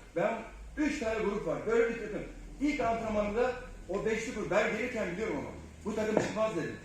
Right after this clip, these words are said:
Sonuna kadar arkadaş, biz kurumsallaşıyoruz. Geldim, beş kişi Basri Hoca ile oyuncu kavga ettiği için kadro dışı kalıyor. Hoca da gönderiliyor. Ve ben böyle geliyorum. Beş kişi ilk geldiğinde,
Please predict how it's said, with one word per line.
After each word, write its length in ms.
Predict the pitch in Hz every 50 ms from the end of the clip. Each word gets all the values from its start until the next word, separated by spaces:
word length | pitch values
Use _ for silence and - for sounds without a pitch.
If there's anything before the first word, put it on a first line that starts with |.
| - - - - - - - - - -
Sonuna 340 | 170 185 202 214 233 247 247
kadar 260 | 226 214 214 208 202
arkadaş, 280 | 185 175 170 165 185
biz 160 | 233 - - 208
kurumsallaşıyoruz. 680 | 196 190 170 147 190 180 175 165 - 160 143 - - - - - - - - - - -
Geldim, 400 | - 190 214 214 196 208 226 233 - - - - -
beş 220 | 247 285 269 -
kişi 300 | 233 208 - 247 262 262 - - - - - - - - - - - - -
Basri 320 | - 190 190 - - 226
Hoca 260 | 226 220 202 202 196 185
ile 240 | 185 170 151 - - -
oyuncu 380 | 160 170 208 - - - - -
kavga 300 | 196 190 170 165 - -
ettiği 240 | - - 220 202
için 140 | 185 180 151
kadro 240 | - 156 156 165 196
dışı 280 | 214 214 190 - - 208
kalıyor. 220 | 214 214 214 - - - - - - -
Hoca 280 | 165 175 - 208 214 208
da 60 | 180
gönderiliyor. 540 | 160 175 175 170 175 185 185 214 240 247 233 - - - - - - - - - 151
Ve 120 | 196 -
ben 280 | 208 226 226 - 185 226
böyle 160 | 247 254 247
geliyorum. 380 | 226 233 226 233 247 269 277 - - - - - - - - - - -
Beş 200 | 214 247 226 -
kişi 340 | - - - 220 - - 277
ilk 140 | 262 - -
geldiğinde, 560 | 214 208 202 180 202 202 202 202 214 160 -